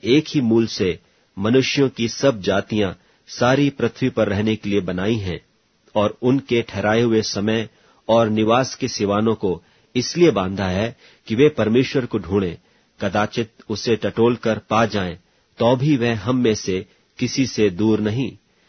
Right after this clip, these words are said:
क्योंकि हम उसी में जीवित रहते और चलते फिरते और स्थिर रहते हैं, जैसे तुम्हारे कितने कवियों ने भी कहा है कि हम तो उसी के वंश भी हैं। सो परमेश्वर का वंश होकर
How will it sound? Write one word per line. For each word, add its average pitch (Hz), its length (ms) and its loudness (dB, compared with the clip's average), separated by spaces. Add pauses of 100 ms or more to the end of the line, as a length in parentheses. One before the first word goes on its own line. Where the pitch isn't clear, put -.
(140)
क्योंकि 151 300 4
हम 151 360 0
उसी 165 300 -2
में 147 180 2
जीवित 113 360 0
रहते 95 420 -4 (360)
और 120 220 4
चलते 110 420 -2
फिरते 110 520 -4 (360)
और 110 200 4
स्थिर 143 320 -2
रहते 101 360 -2
हैं, 90 300 -8 (340)
जैसे 113 320 0
तुम्हारे 110 380 -2
कितने 113 360 -4
कवियों 117 400 0
ने 117 120 2
भी 101 140 -2
कहा 92 260 -6
है 92 280 -8 (340)
कि 117 80 -4
हम 131 260 -2
तो 113 420 0
उसी 151 280 -2
के 139 180 2
वंश 104 340 -2
भी 98 140 -6
हैं। 87 280 -8 (840)
सो 170 220 0
परमेश्वर 156 580 0
का 156 160 0
वंश 120 400 0
होकर 101 380 -2